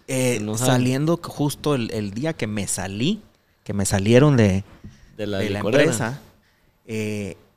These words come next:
Speaker 1: yo me va súper bien con el caballo porque hacíamos muchas cosas ahí.
Speaker 2: Ajá.
Speaker 1: Y le escribí, pero él sabía el alcance que habían tenido las cosas que habíamos hecho juntos. Entonces me llamó y me dijo, "Mira".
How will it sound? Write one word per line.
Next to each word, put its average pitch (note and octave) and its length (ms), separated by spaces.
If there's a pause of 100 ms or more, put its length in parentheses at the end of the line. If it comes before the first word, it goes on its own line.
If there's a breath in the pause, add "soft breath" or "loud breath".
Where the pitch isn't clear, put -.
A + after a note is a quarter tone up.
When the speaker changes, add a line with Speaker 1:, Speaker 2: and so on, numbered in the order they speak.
(1000)
Speaker 1:
yo A#2 120
me A#2+ 120
va G2+ 140
súper A2 300
bien G2+ 140
con B2 120
el B2 100
caballo G#2+ 280
porque A#2+ 200
hacíamos G2+ 240
muchas G#2 300
cosas A2 280
ahí. G2+ 200
Speaker 2:
Ajá. C3+ 220 (680 soft breath)
Speaker 1:
Y A2 80
le G2+ 80
escribí, G2+ 440 (600)
pero A2 180
él B2 60
sabía C#3+ 580 (440 soft breath)
el A#2 180
alcance A#2 460
que - 80
habían G#2 220
tenido G#2 240
las A2+ 140
cosas A2 180
que - 80
habíamos G#2+ 200
hecho - 180
juntos. E3 300
Entonces G#2+ 240
me G#2 120
llamó F#2+ 240
y D#3+ 40
me D3+ 120
dijo, A2 200
"Mira". B2 280